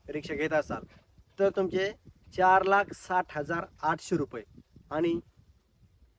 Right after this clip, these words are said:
ते सात हजार दोनशे तीनशे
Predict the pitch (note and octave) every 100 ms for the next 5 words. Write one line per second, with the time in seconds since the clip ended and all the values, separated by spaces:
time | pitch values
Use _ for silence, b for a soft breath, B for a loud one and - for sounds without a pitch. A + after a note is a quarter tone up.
0 | _ _ _ _ F#3 F3+ F3+ F3 D#3+ D3+
1 | D#3 D#3 - _ _ _ _ _ _ _
2 | _ _ _ C#3 E3 E3 D#3 D#3+ D#3 D3+